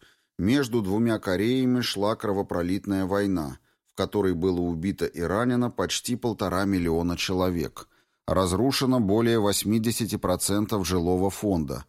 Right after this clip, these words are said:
промышленной и транспортной инфраструктуры обоих государств. Война закрепила раскол между северными и южными корейцами. В Северной Корее установилась диктатура Ким Ир Сена,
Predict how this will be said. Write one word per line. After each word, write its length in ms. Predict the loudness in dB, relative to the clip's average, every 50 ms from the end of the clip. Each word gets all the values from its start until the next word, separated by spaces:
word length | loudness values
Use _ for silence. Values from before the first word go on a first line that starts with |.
| _ _ _ _ _ -2
промышленной 760 | 0 2 2 4 4 4 2 2 2 2 2 2 2 2 2
и 20 | 0
транспортной 760 | 0 0 0 0 0 0 -2 -2 -4 -4 -2 0 0 0 0
инфраструктуры 960 | 0 0 0 0 0 -2 -4 -4 -4 -4 -4 -6 -4 -4 -2 0 2 2 2 0
обоих 500 | 0 -2 -2 -2 0 0 0 0 0 0
государств. 800 | -2 -2 -2 -2 -4 -2 -2 -4 -4 -4 -8 -10 -10 -12 -18 _ _ _ _ _ _ _ _ _ _ _ _ _ -10
Война 480 | -4 -2 0 2 2 2 2 0 0
закрепила 680 | 0 -2 -4 -4 -4 -6 -6 -6 -2 -2 0 2 2 2
раскол 520 | 2 0 0 -2 -4 -2 0 2 2 4
между 380 | 4 2 2 0 0 -2 -4 -4
северными 720 | -4 -4 -2 -2 -2 0 0 -2 -2 0 0 0 0 0
и 180 | -2 -2 -2 -4
южными 540 | -4 -2 -2 -2 -2 -2 -2 -2 -2 -2 -4
корейцами. 720 | -2 -4 -2 -2 -2 -4 -4 -6 -6 -8 -8 -10 -14 -16 _ _ _ _ _ _ _ _ _ _ _ _ _ _ _ _ _ _ _ _
В 60 | -6
Северной 540 | -2 0 2 2 2 2 2 2 2 0 0
Корее 440 | 0 0 0 2 2 2 2 2 2
установилась 760 | 2 0 0 -2 -2 0 2 2 2 2 0 0 0 0 0
диктатура 680 | 0 -2 -4 -2 0 -2 -2 -2 -2 -2 0 0 0
Ким 300 | -2 -2 -2 0 0 0
Ир 100 | 0 0
Сена, 540 | -2 -2 0 0 0 0 0 -2 -4 -8 -12